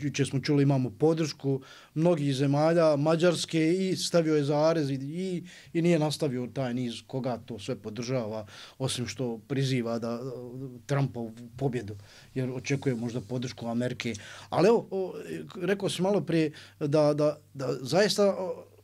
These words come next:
deset godina govori o tom odcepljenju i kad se stvore ti uvjeti, ja, evo, pitam, pitam na tebe, Alija, da, da si ti na Dodikovom mje-, e, mjestu,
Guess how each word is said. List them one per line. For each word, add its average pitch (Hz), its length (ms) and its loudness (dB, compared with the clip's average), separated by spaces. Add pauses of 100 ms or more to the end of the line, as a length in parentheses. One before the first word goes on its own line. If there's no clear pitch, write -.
(480)
deset 175 340 2
godina 165 460 2 (280)
govori 175 280 6
o 170 60 4
tom 165 200 0
odcepljenju 156 720 2
i 156 80 0
kad 147 160 -2
se - 80 -4
stvore 160 380 2
ti 160 160 -2
uvjeti, 165 440 2 (500)
ja, 165 280 4
evo, 175 200 2
pitam, 143 420 0 (120)
pitam 165 200 -4
na 160 60 0
tebe, 151 340 0
Alija, 147 240 0 (380)
da, 139 180 -2
da 143 140 -2
si - 180 -2
ti 190 140 4
na 156 60 4
Dodikovom 139 440 2
mje-, 160 220 2
e, 135 300 -6
mjestu, 139 380 -2